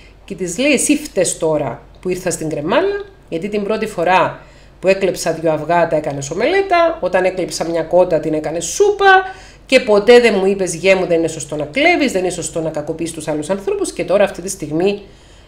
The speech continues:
ε, θα κρεμαστώ και θα πεθάνω και για τα εγκλήματα που έχω κάνει».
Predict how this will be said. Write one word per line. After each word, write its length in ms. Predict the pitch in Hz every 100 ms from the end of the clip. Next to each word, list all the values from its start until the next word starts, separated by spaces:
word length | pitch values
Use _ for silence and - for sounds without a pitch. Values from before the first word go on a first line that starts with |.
| -
ε, 640 | 165 165 160 160 156 156
θα 160 | 151 -
κρεμαστώ 760 | - 175 165 151 - 170 220 208
και 80 | 143
θα 140 | 180
πεθάνω 520 | 160 - 139 180 208
και 120 | 196
για 240 | 180 175 175
τα 300 | 170 170 165
εγκλήματα 440 | 165 151 160 160 156
που 80 | 156
έχω 140 | 143
κάνει». 260 | 135 98